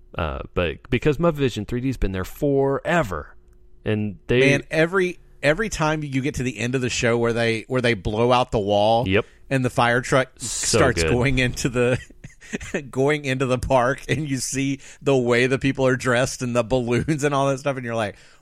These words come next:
Speaker 2: "Whoa,
Speaker 1: Yeah.
Speaker 2: yeah."
Speaker 1: I
Speaker 2: This is
Speaker 1: mean
Speaker 2: a different, that's a, that's a different,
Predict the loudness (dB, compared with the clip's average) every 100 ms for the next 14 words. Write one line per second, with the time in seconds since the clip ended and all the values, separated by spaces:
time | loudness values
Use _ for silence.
0 | _ -8 -2 4 6 6 4 2 -2 -2
1 | -2 -6 -8 -6 -4 2 4 4 2 0
2 | -4 -10 -14 -18 -6 -2 0 2 0 -2
3 | -4 0 0 0 -2 -4 -2 -4 -2 -2
4 | 0 -2 0 -2 -2 -4